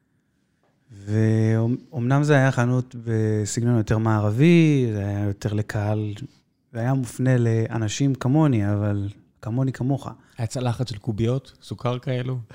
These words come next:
Speaker 1: <laughs> לא.
Speaker 2: ל-, ל-, לאנשים שלא אוהבים תה.
Speaker 1: לא, גם לא היה את היו-יו הזה, איך קוראים לו? טיון. אה, לא היה את הדברים האלה, אבל היא הושיבה אותי שם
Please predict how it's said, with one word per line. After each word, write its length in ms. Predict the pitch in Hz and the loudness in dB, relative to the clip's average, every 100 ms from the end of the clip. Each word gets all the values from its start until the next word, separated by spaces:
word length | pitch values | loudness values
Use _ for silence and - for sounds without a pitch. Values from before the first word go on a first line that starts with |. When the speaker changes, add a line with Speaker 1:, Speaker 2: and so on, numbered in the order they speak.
| - - | -2 -2
Speaker 1:
<laughs> 440 | - - 214 180 - | -4 0 4 4 4
לא. 80 | - 220 - | 2 2 -4
Speaker 2:
ל-, 100 | 110 | -6
ל-, 380 | - 120 113 123 | -6 -4 -4 0
לאנשים 340 | 120 117 131 | 0 2 2
שלא 180 | 123 127 | 2 4
אוהבים 280 | 127 123 120 | 4 4 2
תה. 120 | 131 117 139 | 0 0 0
Speaker 1:
לא, 360 | 185 185 190 | 2 6 6
גם 180 | 170 156 | 8 8
לא 80 | 165 | 10
היה 240 | 175 175 | 10 8
את 160 | 170 165 | 8 6
היו-יו 480 | 147 147 147 147 143 | 8 10 10 10 8
הזה, 280 | 135 131 135 | 6 6 6
איך 160 | 131 | 4
קוראים 420 | 113 139 131 123 | 4 4 4 2
לו? 60 | 120 113 - - - _ | 0 -4 -10 -20 -20 _
טיון. 400 | - 131 131 120 117 - - - - - - | 2 4 4 2 -4 -14 -20 -20 -20 -18 -4
אה, 280 | 131 131 131 | 0 2 4
לא 100 | 147 | 6
היה 180 | 202 208 | 6 6
את 100 | 175 | 6
הדברים 360 | 143 131 127 | 6 6 6
האלה, 160 | 123 117 | 6 6
אבל 100 | 117 | 6
היא 80 | 120 | 6
הושיבה 400 | 113 - 175 180 | 4 4 4 6
אותי 240 | 175 180 | 4 4
שם 400 | - 180 185 190 | 4 4 4 2